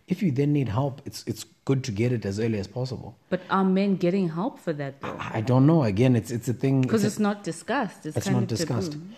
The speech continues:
Speaker 1: So there are some men's clinics and all that, but I think even the thought of someone going there, it's like, well, as a man, I should always be strong. I should al-, but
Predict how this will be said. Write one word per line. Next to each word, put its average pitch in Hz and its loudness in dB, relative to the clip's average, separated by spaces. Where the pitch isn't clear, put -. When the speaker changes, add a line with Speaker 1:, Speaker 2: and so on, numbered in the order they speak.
Speaker 1:
So - 2
there 143 0
are 208 2
some 139 2
men's 139 0
clinics 135 -4
and 98 -4
all 113 -4
that, 107 -6
but 107 -4
I 113 -2
think 170 -2
even 143 8
the 110 4
thought 143 2
of 123 2
someone 120 4
going 113 2
there, 98 -4
it's 87 -6
like, 110 -4
well, 117 -2
as 120 2
a 120 4
man, 127 4
I 107 -4
should - -6
always 110 -2
be - -16
strong. 135 0
I 87 -4
should - -8
al-, 113 -4
but 127 -2